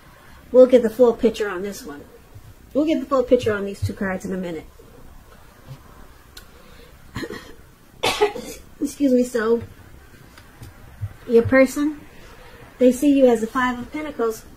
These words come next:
and the Seven of Wands. Now, the Five of Pentacles, it points to a time when life could be feeling less than secure. The important thing to remember is that there's always help available when you need it from forces seen and unseen.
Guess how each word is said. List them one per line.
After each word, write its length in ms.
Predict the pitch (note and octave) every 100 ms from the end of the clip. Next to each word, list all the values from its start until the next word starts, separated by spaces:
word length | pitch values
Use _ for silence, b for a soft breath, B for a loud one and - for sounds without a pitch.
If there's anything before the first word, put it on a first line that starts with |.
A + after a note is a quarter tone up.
| B B B B B -
and 120 | A3 A3+
the 60 |
Seven 320 | A3+ B3 A3+
of 100 | A3
Wands. 440 | A3+ C4+ C#4+ A#3 A#3
Now, 100 | A#3
the 80 | A#3
Five 340 | E4 G4+ A4
of 160 | D4+ -
Pentacles, 460 | F4 F4+ B3 A#3
it 100 | A#3
points 320 | - E4+ E4 -
to 100 | B3
a 40 |
time 300 | - D4+ D4
when 140 | B3 A3+
life 320 | C#4 D4 -
could 120 | A#3
be 80 | A#3
feeling 340 | - B3 A#3
less 260 | A#3 B3 B3+
than 120 | C4+
secure. 480 | C4 B3 C#4 C#4+ D#4 - _ _ b b b b b b b -
The 80 | C4+
important 520 | C#4 F4+ D#4+ E4 D4+
thing 180 | E4 D#4
to 120 | D4+
remember 340 | D4 D4 D4+ C#4+
is 160 | C4+
that 160 | B3 A#3+
there's 220 | C#4 C4+
always 300 | C#4 C4+ C4+
help 160 | C#4 B3+
available 540 | A#3+ C#4 D4+ A#3+ A#3
when 140 | A#3+
you 140 | A#3+ A#3+
need 220 | C4 C4+
it 140 | A#3
from 200 | - A#3
forces 440 | A#3 C4+ B3 B3 A#3
seen 300 | C4+ C4+ A#3
and 220 | A#3 A3+
unseen. 680 | C4 D4 C#4+ - G#3 G3